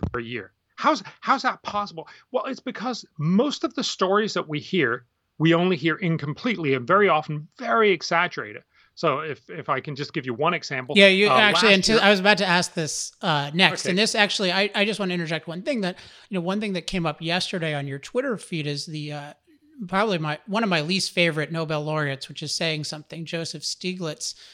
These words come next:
Speaker 2: even before this, uh, he wrote, I think, uh, just, uh, well, I think a, a terrible review. I, I read it before reading what you wrote, uh, because I was curious what I would find. And I just thought it was,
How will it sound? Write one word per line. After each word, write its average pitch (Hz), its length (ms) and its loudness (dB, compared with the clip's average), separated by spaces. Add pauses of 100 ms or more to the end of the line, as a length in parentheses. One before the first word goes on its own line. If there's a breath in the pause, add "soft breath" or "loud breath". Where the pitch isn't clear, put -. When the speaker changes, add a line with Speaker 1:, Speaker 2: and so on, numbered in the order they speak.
(100)
Speaker 2:
even 208 240 4
before 202 480 0
this, 156 280 -2 (440 loud breath)
uh, 160 320 0
he 196 520 -6
wrote, 185 400 0 (200)
I 202 120 -6
think, 160 220 -2
uh, 147 160 -6
just, 175 280 -10 (160)
uh, 180 200 -10 (320)
well, 170 120 -2
I 190 140 2
think 170 180 0
a, 156 240 -8
a 180 120 -4
terrible 170 580 0
review. 147 240 -2
I, 147 240 2
I 170 120 0
read 185 200 4
it 160 140 2
before 160 340 -2
reading 156 300 -2
what 131 160 -8
you 202 200 0
wrote, 147 380 -6
uh, 165 180 -2
because 156 320 -6
I 147 120 -4
was 143 160 -8
curious 156 420 -4
what 156 140 -6
I 160 120 0
would 147 160 -8
find. 160 200 -14
And 185 100 -8
I 170 60 -6
just 165 120 -10
thought 165 120 -8
it - 20 -8
was, 147 120 -10